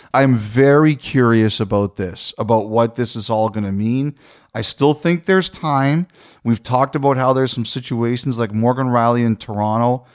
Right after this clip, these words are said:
where you can punt it at the be-, to the later in the season. But to me, them putting Duchene, Johansson, Forsberg, that's a tone setter for the start of their season.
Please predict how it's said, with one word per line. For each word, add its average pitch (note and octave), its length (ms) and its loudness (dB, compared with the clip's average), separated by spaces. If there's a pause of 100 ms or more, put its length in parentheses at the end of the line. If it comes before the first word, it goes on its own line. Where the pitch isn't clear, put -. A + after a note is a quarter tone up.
(180)
where A2 540 2 (360)
you B2 220 4
can A2 160 2
punt B2+ 400 0
it C#3 240 0 (160)
at A2+ 180 -2
the A#2+ 60 -4
be-, A2+ 180 -6
to - 180 -4
the A2 160 0
later A#2+ 320 2
in B2 100 4
the A#2+ 80 2
season. A#2+ 640 -4 (420)
But A2+ 640 -2
to C3+ 120 -2
me, E3 240 2
them F#3+ 260 0
putting E3 520 -4 (640)
Duchene, C3+ 520 -4
Johansson, B2 540 0
Forsberg, A#2+ 680 -6 (440)
that's D3+ 240 4
a E3+ 60 2
tone C3+ 500 4
setter G2+ 400 2
for G#2+ 140 -6
the G2+ 100 -2
start G#2+ 360 0
of G2+ 60 0
their F#2+ 140 -2
season. - 560 -6